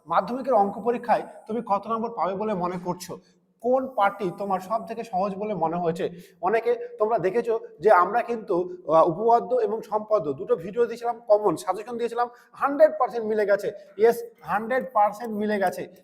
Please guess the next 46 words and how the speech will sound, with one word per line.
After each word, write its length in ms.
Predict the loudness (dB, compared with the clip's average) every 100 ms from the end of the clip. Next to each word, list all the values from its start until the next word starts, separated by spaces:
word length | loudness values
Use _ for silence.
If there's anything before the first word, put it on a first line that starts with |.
| -6
ইয়েস, 220 | -4 -2
একদম 260 | -2 -2 -4
হান্ড্রেড 400 | -4 -4 -4 -6
পার্সেন্ট 260 | -6 -6
মিলে 180 | -4 -2
গেছে। 280 | -4 -6 -12 _ _
কোন 200 | -2 0
পার্টটি 280 | 0 -2 -2
সব 200 | -2 -2 -2
থেকে 120 | -6
কঠিন 240 | -6 -8 -4
বলে 160 | -2
মনে 240 | 0 -2 -2
হয়েছে? 320 | -6 -6 -10 -12 _
আমাদের 300 | 0 2 2
ছাত্ররা 680 | 2 -2 0 2 4 2 -2 -4
থেকে 160 | -4
শুরু 240 | -4 -6 -2
করে 200 | 0 0
বিভিন্ন, 480 | -4 -6 -6 -8 -8 _
আহ, 160 | 2 2
শিক্ষক 340 | 0 -6 -6
মহলে 220 | 0 0 0
বলেছে 560 | 0 0 -2 -4 -8 0
যে 100 | 2
এমসিকিউ 480 | 2 -2 -6 -8
পার্টটা 400 | 0 2 2 -2
সত্যি 340 | -4 -8 -10 -8
কঠিন 260 | -6 -6 -6
ছিল 200 | -4 -2
বা 120 | -2
অন্য 260 | -2 -4 -2
ধরনের 340 | -2 0 -2
ঘোরানো 320 | -2 -4 -4
ছিল। 260 | -6 -8 -8 -14 _ _
যে 480 | -2 0 -2 -8 -20 -4
শর্ট 260 | 4 4 4
প্রশ্নগুলি 380 | -6 -4 -2 -2
তোমার 260 | -2 -4
কেমন 320 | -2 -2 -2 -2
হয়েছিল? 340 | -2 -2 -6 -8 _ -2
অবশ্যই 320 | -2 -2 0
কমেন্ট 300 | 2 0 -4
সেকশনে 240 | -8 -8
তুমি 180 | -8 -8
তোমার 260 | -2 0